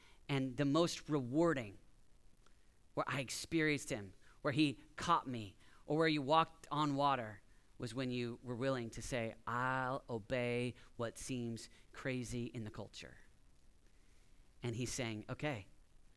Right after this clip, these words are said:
I am your Lord. I am God." All right?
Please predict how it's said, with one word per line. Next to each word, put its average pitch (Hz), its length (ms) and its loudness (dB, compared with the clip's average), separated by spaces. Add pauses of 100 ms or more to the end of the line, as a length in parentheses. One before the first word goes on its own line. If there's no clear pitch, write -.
I 120 80 -2
am 131 160 0
your 113 120 -4
Lord. 98 280 -10 (760)
I 123 100 -4
am 135 180 0
God." 104 260 -8 (1300)
All 127 100 2
right? 139 280 6